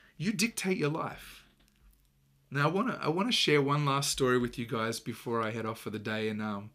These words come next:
I think it's, uh, <laughs> yeah, it's, it's surreal to me. It still spins me out, you know. I, um, I, I, as you probably are already aware, I, I believe in the power of manifesting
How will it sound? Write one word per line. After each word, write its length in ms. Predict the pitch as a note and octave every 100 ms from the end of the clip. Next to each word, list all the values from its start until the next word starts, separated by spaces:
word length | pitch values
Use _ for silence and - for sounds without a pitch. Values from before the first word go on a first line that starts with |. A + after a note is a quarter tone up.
| - - - - - _ _ - - - _ _ _ -
I 60 | -
think 280 | - F#3+
it's, 240 | G3+ D3+ -
uh, 520 | C3+ A#2+ G#2+ F#2+ F#2+ - _ _ - - - -
<laughs> 100 | D3+
yeah, 140 | F3+ D#3+
it's, 540 | C#3+ - D3+ D3 C#3+
it's 360 | - C#3+ C#3+ -
surreal 340 | D3 D3 D#3
to 80 | D3
me. 80 | A#2+
It 80 | G#2
still 180 | - F#3+
spins 380 | - D3 B2
me 160 | A#2 A2+
out, 160 | G2+ G#2
you 80 |
know. 120 | A2 A#2+
I, 180 | C3
um, 240 | C3 A2+ A2 - - - - - - _
I, 80 | C#3+
I, 320 | D3 D3 D3+ B2 - - C#3+ - -
as 240 | - C3 B2
you 80 | A#2+ -
probably 320 | C#3 C3+ B2+
are 80 | A#2
already 300 | A#2 A#2 A2+
aware, 240 | A2+ A#2
I, 200 | A#2+ C#3+
I 20 |
believe 440 | D#3 C3+ A#2+ B2 A#2
in 80 |
the 80 | A2
power 400 | G#2+ B2 A2+ G#2
of 80 | G2+
manifesting 760 | G#2 G#2+ G#2+ - - - -